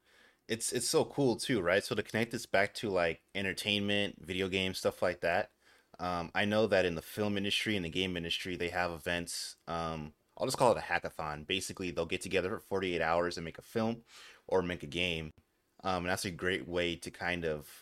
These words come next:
um, just, just get your shit together, you know? Like, y-, you don't have a lot of time to really experiment. You'll have to test, you'll, you'll have one idea, see it through to the end. Maybe it works, maybe it doesn't, but that's the kind of the point of that weekend.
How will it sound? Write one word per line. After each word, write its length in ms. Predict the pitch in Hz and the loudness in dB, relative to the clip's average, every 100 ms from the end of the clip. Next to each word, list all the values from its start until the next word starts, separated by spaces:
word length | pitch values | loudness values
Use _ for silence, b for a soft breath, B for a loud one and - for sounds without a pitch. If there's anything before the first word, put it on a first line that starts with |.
| - | -10
um, 420 | 80 80 73 73 | -6 -4 -6 -8
just, 380 | - 87 - - _ _ _ _ _ _ _ - | -6 -6 -6 -8 _ _ _ _ _ _ _ -8
just 160 | 92 | -4
get 140 | 120 - | -2 0
your 80 | 101 | 0
shit 180 | 131 | -2
together, 280 | 127 85 80 | -2 -2 0
you 120 | 80 90 | 0 0
know? 180 | 98 | 2
Like, 260 | 87 80 - | 2 2 -2
y-, 100 | 73 - _ - | -14 -18 _ 0
you 100 | 117 | 4
don't 140 | 123 | 8
have 160 | 123 110 | 8 8
a 40 | |
lot 140 | 101 95 | 8 6
of 60 | |
time 480 | - 98 95 92 90 | 4 4 6 4 0
to 180 | - 98 | -6 -2
really 280 | 92 90 80 | 0 0 0
experiment. 760 | - - 92 98 92 95 95 - b b b _ | -6 0 4 4 4 0 0 -6 b b b _
You'll 180 | 90 90 | 0 2
have 200 | 92 90 | 2 2
to 100 | 82 | -4
test, 380 | - 98 - - | -2 -2 0 -4
you'll, 200 | 98 107 | 0 0
you'll 140 | 87 104 | 2 4
have 280 | 107 92 - | 6 6 0
one 240 | 87 92 | -2 2
idea, 540 | 98 92 82 85 92 110 _ _ _ | 2 2 0 0 0 -2 _ _ _
see 200 | - 110 | -8 -4
it 100 | 101 | -4
through 100 | 101 | -6
to 100 | 90 | -4
the 140 | 85 85 | -4 -2
end. 240 | 87 82 | -2 -2
Maybe 220 | 87 95 | -2 -2
it 100 | 78 | -2
works, 260 | 82 85 - | -2 -2 -4
maybe 240 | 85 80 | -6 -6
it 80 | 76 | -2
doesn't, 460 | 80 80 92 76 - | -2 -2 -4 -8 -2
but 260 | 82 76 | 0 0
that's 220 | 80 85 - | -2 -2 -4
the 80 | |
kind 180 | - 101 | -4 -4
of 80 | 85 | -4
the 60 | 78 | -6
point 200 | 95 85 | -6 -2
of 60 | |
that 160 | 80 69 | -2 -4
weekend. 460 | 80 98 101 117 | -6 -4 -4 -6